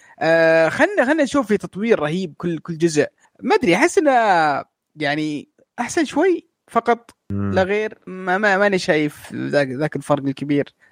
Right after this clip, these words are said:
Speaker 1: آه، من اللعبة. كنت م-، مأمل كثير، خاصة بعد العرض الخطير، السي جي اللي، اللي كان ال-، ال-، اللعبة والسيتنج والعالم الرهيب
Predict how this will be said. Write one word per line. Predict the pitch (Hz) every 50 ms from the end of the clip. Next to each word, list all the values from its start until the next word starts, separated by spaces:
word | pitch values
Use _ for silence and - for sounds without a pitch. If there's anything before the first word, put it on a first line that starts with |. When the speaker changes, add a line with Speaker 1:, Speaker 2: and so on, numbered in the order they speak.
| _ -
Speaker 1:
آه، | - 143 143 143 143 139 139 135 135
من | 139 151 151 147
اللعبة. | 147 143 143 143 139 147
كنت | 147 - 214 202 - 208
م-، | 208 196 185
مأمل | 190 208 208 214 214 202 190 180 175
كثير، | 165 - - 196 202 202 175
خاصة | 156 - 175 165 -
بعد | 160 160 156 147
العرض | 151 165 180 170 156 151
الخطير، | 139 - - 156 - - 156 156 156 170 170 165 - _ _ _ _ - -
السي | 151 143 - - 165 165
جي | 151 143 165 160 160 151
اللي، | 143 139 143 143 143
اللي | 139 139 139
كان | - - 143 147 147 147 147
ال-، | 139 139 139 135
ال-، | 135 135 131 131 113 110 110 - - 101 - -
اللعبة | 147 151 156 165 156 147 143 147 147 147 147 143
والسيتنج | 143 143 139 135 135 135 131 131 135 143 139 - - 202 185 - 175 175 165 147
والعالم | 143 139 151 170 180 165 160 156
الرهيب | 151 131 143 143 151 208 202 180 151